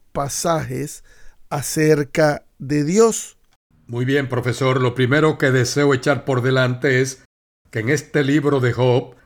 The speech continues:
Speaker 2: encontramos lo que conocemos como la experiencia de la teodicea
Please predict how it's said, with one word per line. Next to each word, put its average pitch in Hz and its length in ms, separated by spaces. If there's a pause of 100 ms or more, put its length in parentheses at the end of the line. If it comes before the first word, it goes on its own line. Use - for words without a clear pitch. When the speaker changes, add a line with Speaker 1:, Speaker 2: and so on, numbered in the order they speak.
(100)
Speaker 2:
encontramos 139 1200 (340)
lo 113 220
que 127 100
conocemos 147 800 (180)
como 123 240
la 123 60
experiencia 131 760
de 127 100
la 123 260
teodicea 135 1120